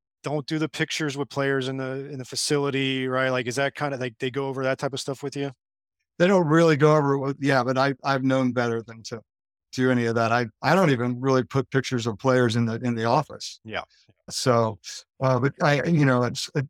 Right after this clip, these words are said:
Speaker 2: it, but you technically could if a
Speaker 1: Mm-hmm.
Speaker 2: player came to your office on his
Speaker 1: Right.
Speaker 2: own.
Speaker 1: Yeah,
Speaker 2: So
Speaker 1: that's, that's fine if, if you do that, but you, you don't wanna be taking advantage of the situation on the team facility 'cause you probably
Speaker 2: Right.
Speaker 1: don't, I, I would assume don't have the rights to do <laughs> that.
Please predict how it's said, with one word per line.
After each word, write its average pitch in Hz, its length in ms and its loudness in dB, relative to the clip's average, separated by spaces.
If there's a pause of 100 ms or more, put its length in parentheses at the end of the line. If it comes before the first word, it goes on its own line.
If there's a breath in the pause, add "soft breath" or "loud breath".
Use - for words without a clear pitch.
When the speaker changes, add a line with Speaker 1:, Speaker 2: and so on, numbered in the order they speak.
Speaker 2:
it, 135 300 -2
but 151 220 2
you 143 180 0
technically 143 580 0
could 127 480 4 (360)
if 131 80 -6
a - 20 -4
Speaker 1:
Mm-hmm. 175 140 -2
Speaker 2:
player 135 460 -4
came 139 180 4
to 123 120 -4
your 120 160 4
office 127 400 2
on 123 160 -2
his 123 160 -4
Speaker 1:
Right. 123 80 0
Speaker 2:
own. 120 220 -4 (420)
Speaker 1:
Yeah, 302 260 2
Speaker 2:
So 135 60 0
Speaker 1:
that's, 156 360 -2
that's 160 260 -2
fine 135 280 -2
if, 131 140 -6
if 143 100 -14
you 120 40 -16
do 127 100 -10
that, 135 160 -4
but 127 100 -6
you, 139 360 -8 (460)
you 127 80 -12
don't 147 160 -4
wanna 143 180 0
be 120 220 -6 (240)
taking 135 300 -2
advantage 127 300 -4
of 113 40 -10
the 110 80 -10
situation 120 600 -8 (120)
on 123 320 -8
the 117 100 -12
team 123 340 -8
facility 131 840 -2
'cause 107 160 -16
you 110 100 -16
probably 165 440 4
Speaker 2:
Right. 180 200 4
Speaker 1:
don't, 127 100 -18 (480)
I, 131 220 -6
I 147 60 0
would 139 120 -4
assume 143 360 -4
don't 123 220 -6
have 117 260 -4
the 110 100 -12
rights 117 400 -8
to 107 80 -20
do 113 300 -14
<laughs> - 100 -12
that. - 380 -10